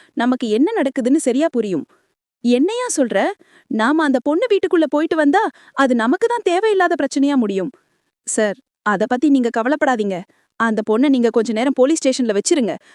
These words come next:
அந்த நேரத்துல நான் அந்த பொண்ணோட வீட்டுக்குள்ள போயிட்டு வந்துடுறேன். அவ இங்கிருந்து கிளம்புனதும் நான் உனக்கு ஃபோன் பண்றேன். அடுத்த செகண்டே நீ அந்த வீட்டை விட்டு வெளியே வந்துடு." "சரிங்க சார், நான் பாத்துக்கிறேன்"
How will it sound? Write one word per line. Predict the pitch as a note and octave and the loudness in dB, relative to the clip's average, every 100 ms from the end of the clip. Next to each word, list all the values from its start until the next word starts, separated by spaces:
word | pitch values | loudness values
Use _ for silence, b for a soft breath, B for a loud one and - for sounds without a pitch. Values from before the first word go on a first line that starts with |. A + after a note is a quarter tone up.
| b | b
அந்த | b A3+ G3+ | b -2 0
நேரத்துல | G3+ C4+ D#4 D#4 | -2 -2 -2 -2
நான் | G#4+ B3+ A#3+ | -2 0 -2
அந்த | A#3 | 2
பொண்ணோட | A#3+ D#4 C4+ | 2 4 2
வீட்டுக்குள்ள | C#4+ D4+ C#4 A#3 | -2 -2 -2 2
போயிட்டு | A3+ A#3 A#3+ | 2 2 0
வந்துடுறேன். | G#3+ G#3 F#3+ F3 b b | 0 0 -2 -6 b b
அவ | b C#4+ C#4 | b 0 2
இங்கிருந்து | C4+ C#4 D4+ A4+ | 2 2 2 0
கிளம்புனதும் | D4+ E4+ F#4 C#4+ F4+ A#4+ | 0 0 0 -2 -2 -6
நான் | - D4 D4 | -2 0 2
உனக்கு | C4 B3 | 0 -2
ஃபோன் | C4+ F4 | 0 2
பண்றேன். | A4 B3 F#3+ F#3+ b b | 2 0 -2 -6 b b
அடுத்த | b A#3+ D4 C4 A#3+ | b -2 0 -2 -2
செகண்டே | A3 F4 A4 | -2 0 2
நீ | F#4 E4 | 4 2
அந்த | C#4 A3 | 2 0
வீட்டை | C4+ D#4+ | 0 0
விட்டு | B3 D4+ | 0 2
வெளியே | G4+ C4 F4+ | 2 2 2
வந்துடு." | C#4 G3+ F3 - _ _ _ _ _ - | 0 0 -2 -6 _ _ _ _ _ -4
"சரிங்க | C4+ C4+ D#4+ | 0 2 2
சார், | B3+ G#3+ - | 0 -6 -6
நான் | A3+ C4 | -4 -2
பாத்துக்கிறேன்" | C4 C#4+ C#4 F3 | -2 -2 -4 -4